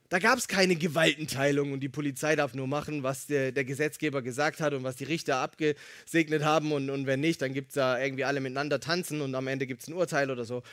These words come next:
Keine Ahnung, das gab's nicht. Wenn du König warst, wenn du Kaiser warst, wenn du Cäsar warst, du hast befohlen.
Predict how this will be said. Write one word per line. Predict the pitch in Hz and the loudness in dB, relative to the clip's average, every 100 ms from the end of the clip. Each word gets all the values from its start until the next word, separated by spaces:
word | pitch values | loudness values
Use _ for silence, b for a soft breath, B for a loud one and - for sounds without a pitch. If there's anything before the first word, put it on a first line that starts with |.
| B B | B B
Keine | 160 151 | 0 2
Ahnung, | 160 208 214 b b | 4 2 -2 b b
das | 214 | -4
gab's | 214 277 - | -2 -4 -4
nicht. | 123 - 180 _ - | -10 -14 -20 _ -2
Wenn | 208 | 2
du | 254 | 4
König | 226 302 214 131 | 4 4 4 0
warst, | 101 - | -6 -2
wenn | 190 | -2
du | 214 | 0
Kaiser | 208 269 208 151 | 6 6 6 0
warst, | 135 127 | -2 0
wenn | 185 | 2
du | 190 B B B | 2 B B B
Cäsar | - - 196 226 247 | -4 2 4 4 2
warst, | 175 123 - - - - | 2 -2 -4 -16 -20 -4
du | 277 | 0
hast | 180 | 0
befohlen. | - 135 202 240 120 | -2 -6 -2 -2 -2